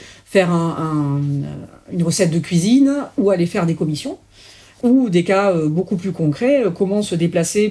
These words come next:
pour, euh, aller, euh, de la salle à manger jusqu'aux toilettes, comment équiper la salle de bain pour pouvoir prendre une douche sans danger. Euh, bah là, l'ergothérapeute va, euh, tester toutes ces situations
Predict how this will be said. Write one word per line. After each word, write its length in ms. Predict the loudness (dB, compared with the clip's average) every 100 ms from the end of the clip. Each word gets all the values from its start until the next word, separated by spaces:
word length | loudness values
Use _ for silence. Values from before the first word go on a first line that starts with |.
| -2
pour, 300 | -6 -4 0
euh, 140 | 0 2
aller, 400 | 0 0 0 0
euh, 200 | 0 -2 -6 -20 -12
de 180 | -4 0
la 120 | 0
salle 200 | 0 0
à 60 | 0
manger 400 | 0 -2 0 0
jusqu'aux 300 | -2 -4 -4
toilettes, 480 | -2 0 0 0 -4
comment 380 | -2 0 2 0
équiper 380 | -2 -4 0 0
la 100 | 0
salle 200 | 0 0
de 80 | 2
bain 240 | 2 0
pour 100 | -4
pouvoir 280 | -2 -2 -2
prendre 300 | -4 -2 0
une 160 | 0
douche 300 | 0 -2 -4
sans 360 | -6 -4 -2 -2
danger. 400 | 0 0 -2 -4 _ _ _ -20 -20 -20 -16 -4
Euh, 180 | -2
bah 140 | 0 0
là, 160 | 2
l'ergothérapeute 800 | 2 2 0 -2 -2 0 0 -2
va, 300 | 0 0 2
euh, 200 | 0 0
tester 460 | 2 0 4 2 2
toutes 160 | -2
ces 120 | -4 -6
situations 720 | -6 0 0 0 -4 -4